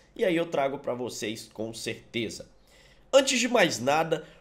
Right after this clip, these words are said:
uma das coisas, se você tiver essa oportunidade de comprar vouchers e gastar vouchers, é de fazer uma guild. Então eu vou guardar aí um pouquinho no final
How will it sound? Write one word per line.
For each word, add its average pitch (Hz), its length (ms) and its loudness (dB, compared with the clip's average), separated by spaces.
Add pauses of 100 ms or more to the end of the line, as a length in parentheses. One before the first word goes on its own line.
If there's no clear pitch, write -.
(180)
uma 262 200 8
das 214 180 4
coisas, 185 320 2
se 185 160 -4
você 170 380 -2
tiver 170 240 -4
essa 160 180 -4
oportunidade 120 840 -6
de 104 120 -14
comprar 110 580 -4
vouchers 104 460 -2
e 107 60 -6
gastar 104 540 -4
vouchers, 110 500 -4 (520)
é 170 140 4
de 180 140 -4
fazer 160 440 -2
uma 156 240 0
guild. 120 680 -6
Então 190 500 2
eu 180 160 4
vou 175 260 2
guardar 135 540 2
aí 127 160 -2
um 151 100 -6
pouquinho 214 540 -2
no 226 100 -2
final 160 480 -4